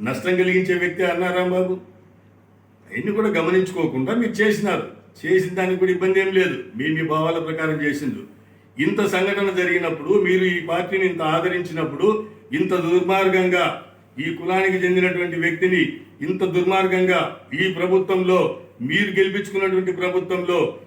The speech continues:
మీరు గెలిపించుకున్నటువంటి నాయకులు ఉన్నటువంటి ఈ ప్రభుత్వంలో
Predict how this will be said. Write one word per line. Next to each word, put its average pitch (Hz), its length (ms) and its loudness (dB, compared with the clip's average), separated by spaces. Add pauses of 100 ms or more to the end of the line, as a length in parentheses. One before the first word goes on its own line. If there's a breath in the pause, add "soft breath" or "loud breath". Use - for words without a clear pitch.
(220)
మీరు 202 220 0 (100)
గెలిపించుకున్నటువంటి 190 720 0 (100)
నాయకులు 190 400 2
ఉన్నటువంటి 185 420 2
ఈ 180 120 4
ప్రభుత్వంలో 170 540 -4